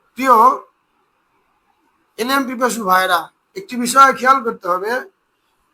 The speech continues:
সিফাতে মুসাব্বার নির্দিষ্ট কোনো কাঠামো নাই, পুরাটাই আরবদের থেকে শোনার উপর নির্ভরশীল।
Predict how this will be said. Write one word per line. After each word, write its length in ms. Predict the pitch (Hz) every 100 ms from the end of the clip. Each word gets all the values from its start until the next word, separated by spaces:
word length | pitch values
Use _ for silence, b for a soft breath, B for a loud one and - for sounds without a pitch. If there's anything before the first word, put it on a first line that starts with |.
| _ -
সিফাতে 480 | - 240 285 269
মুসাব্বার 840 | 254 247 - 254 226 247 254 233 208
নির্দিষ্ট 580 | 247 220 269 - -
কোনো 360 | 240 233 233 240
কাঠামো 440 | 208 202 208 202
নাই, 280 | 196 180 170
পুরাটাই 640 | - 254 254 262 269 277 - _ _ _ _
আরবদের 500 | - 226 226 202 214
থেকে 300 | 220 220 240
শোনার 380 | - 214 220 202
উপর 220 | 196 240
নির্ভরশীল। 600 | 202 190 180 165 - 170